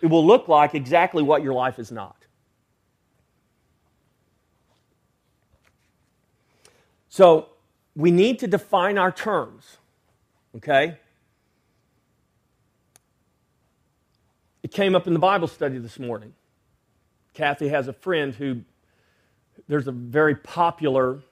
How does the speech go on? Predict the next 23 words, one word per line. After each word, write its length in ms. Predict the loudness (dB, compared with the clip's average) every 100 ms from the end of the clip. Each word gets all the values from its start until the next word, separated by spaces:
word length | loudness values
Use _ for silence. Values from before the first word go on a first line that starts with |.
| _ -8
um, 360 | -4 -4 -8 _ _ _ _ _ _ _ -4
T 160 | -2
V 140 | 0 0
and 100 | 2
radio 320 | 2 2 -4
personality 800 | -4 -10 -8 -8 -6 -6 -10 -20 _ _ _ _ _ _ _
because 320 | -10 2 2
he 300 | 4 -2 -4 _ _ _ _ _ _ _ _ -4
very 300 | 4 4 4
patriotic 760 | 2 2 2 2 4 2 0
and 100 | -8
talks 300 | 0 0 0
about 240 | -4 -4 -4
Jesus 400 | -4 -4 -6 -2
all 160 | -2
the 60 | -2
time, 300 | -10 -10 -8
but 80 | -8
he 80 | -6
happens 420 | -4 -4 -6 -8
to 80 | -6
be 100 | -4
Mormon, 640 | 0 2 2 0 -8 -12